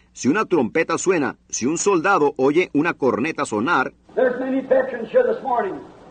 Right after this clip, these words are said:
Speaker 2: They know what retreat means. They know what these different signals of this bugle sounds.
Speaker 1: Hay muchos veteranos aquí esta mañana. Ellos saben lo que significa retirada.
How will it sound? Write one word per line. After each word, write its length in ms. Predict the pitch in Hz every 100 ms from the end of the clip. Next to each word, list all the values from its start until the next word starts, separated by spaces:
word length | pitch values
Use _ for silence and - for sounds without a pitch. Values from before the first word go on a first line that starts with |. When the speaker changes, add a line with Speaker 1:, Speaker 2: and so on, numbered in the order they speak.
| -
Speaker 2:
They 140 | 269
know 160 | 330 285
what 220 | 254 285
retreat 400 | 226 226 220 247 -
means. 440 | 247 320 370 294 - - - - - - 254
They 160 | 302
know 180 | 311 277
what 340 | 240 277 -
these 160 | 208 262
different 320 | 262 254 247 -
signals 340 | 262 269 262 262
of 100 | 269
this 140 | 240 - -
bugle 320 | 226 269 269 -
sounds. 480 | 277 330 294 196 - - -
Speaker 1:
Hay 160 | 180
muchos 300 | 226 247 214
veteranos 560 | 175 117 113 160 165 -
aquí 220 | 104 156
esta 180 | 151 143
mañana. 420 | 104 147 117 85 _ _
Ellos 260 | 98 160 196
saben 280 | 143 160 196
lo 100 | 180
que 80 | 123
significa 520 | 110 104 135 139 147
retirada. 540 | 101 92 123 147 87